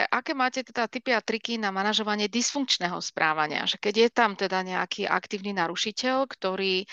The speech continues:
tú dynamiku skupiny ovplyvňuje a zásadne vám ovplyvňuje aj, e, splnenie vášho zámeru alebo cieľov, A to už môžu byť aj rôzne tie symptómy, že či odmieta sa zúčastniť nejakých cvičení, alebo vám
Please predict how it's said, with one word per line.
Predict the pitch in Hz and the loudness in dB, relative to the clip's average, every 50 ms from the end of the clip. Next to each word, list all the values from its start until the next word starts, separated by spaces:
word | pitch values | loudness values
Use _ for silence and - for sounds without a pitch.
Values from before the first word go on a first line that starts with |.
| - - - - - - _ | -16 -16 -18 -20 -20 -20 _
tú | - - 185 | -20 -10 -2
dynamiku | - 220 214 214 202 208 214 - - 226 | 0 2 4 4 2 2 -2 -4 -6 -8
skupiny | - - - 196 - 226 214 196 | -8 -8 -8 -8 -6 -4 -2 -2
ovplyvňuje | 175 170 - - - 220 220 233 233 247 254 269 277 - | -2 -4 -6 -4 -4 -2 -2 -2 -2 0 0 0 0 0
a | - - 190 190 190 190 185 | 0 2 2 4 4 4 2
zásadne | 180 196 202 196 - - 214 180 196 196 190 | 4 4 4 4 4 2 0 0 0 -2 0
vám | 190 185 175 165 165 | 0 -2 -2 -4 -6
ovplyvňuje | - - 202 196 190 196 190 185 180 | -6 -6 -4 -2 -2 0 0 0 0
aj, | - - 185 180 180 180 180 180 | 0 0 -2 0 0 0 0 -2
e, | 180 175 175 165 170 170 165 160 160 165 | -2 0 0 0 0 0 0 -2 -2 -4
splnenie | - - - 196 196 190 190 175 | -6 -6 -4 -2 -2 0 0 2
vášho | 175 170 175 175 196 | 2 0 0 0 -2
zámeru | 180 175 156 156 170 180 190 175 | 0 0 0 0 0 -2 -2 0
alebo | 165 151 - | -2 -2 -2
cieľov, | - - - - 151 - - 175 220 277 320 - - - - - - - - - - - - - - _ | -4 -6 -4 -4 -4 -4 -4 -4 -4 -6 -8 -10 -16 -20 -20 -20 -20 -20 -20 -20 -20 -20 -20 -20 -18 _
A | - 190 | -4 0
to | - 226 240 | 4 6 6
už | 226 - - - - 208 | 6 6 4 2 2 2
môžu | 208 202 202 208 214 | 4 4 4 2 2
byť | 202 202 202 190 | 2 4 4 4
aj | 185 | 6
rôzne | 175 175 180 185 190 170 - | 6 4 4 4 0 -2 -2
tie | - 156 156 | -2 -4 -2
symptómy, | - - 180 180 175 - 180 165 165 165 165 165 170 | -2 -4 -6 -6 -6 -4 -4 -4 -4 -6 -8 -6 -4
že | 175 - 165 160 | 0 0 0 2
či | - - - 180 175 170 165 160 | 2 0 2 2 0 2 0 0
odmieta | - - 180 196 196 185 - 185 | 2 0 0 0 0 0 0 0
sa | 185 - 190 - | -2 -2 -4 -4
zúčastniť | 196 - - 185 - - 196 180 170 - - | -2 0 0 0 0 0 -2 -4 -4 -4 -2
nejakých | 180 165 160 - - - 175 - | 0 0 0 0 0 -4 -4 -2
cvičení, | - - 185 180 - - 185 175 175 175 175 170 170 165 | -2 -2 0 2 4 4 4 4 4 2 2 2 2 2
alebo | - - 175 175 170 165 - 170 175 180 | 2 2 2 4 4 4 4 2 2 2
vám | 175 170 175 - - | 2 2 0 -2 -8